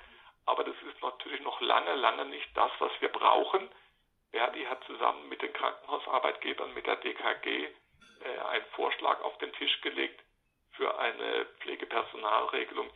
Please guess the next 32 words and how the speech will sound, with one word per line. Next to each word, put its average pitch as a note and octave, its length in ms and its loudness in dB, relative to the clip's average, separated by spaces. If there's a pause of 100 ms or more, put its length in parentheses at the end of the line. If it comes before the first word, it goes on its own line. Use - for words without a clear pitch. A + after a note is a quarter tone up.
(140)
zwei A2+ 220 0
Punkt - 320 -8
null, - 280 -2
also - 240 -2 (200)
für - 300 0
eine A2+ 180 -2
Personalbemessung A2 1160 -4 (440)
in B2 100 -12
den - 100 -8
Pflegebereichen - 1400 -2
der - 160 0
Akutkrankenhäuser. - 1000 -2 (600)
Vorschläge C#3 460 0
liegen A#2+ 240 -4
auf - 180 0
dem - 120 -12
Tisch, - 280 0
die - 80 -8
müssen B2+ 320 -6
halt C3+ 180 0
jetzt - 160 -10
nur C3+ 100 2
poli-, - 260 -6
politisch - 500 0
umgesetzt B2 560 -2
werden. - 400 0 (600)
Und - 140 -16
für - 140 -8
die - 120 -10
Krankenhäuser F3+ 840 -2
ganz - 300 0
besonders - 500 -2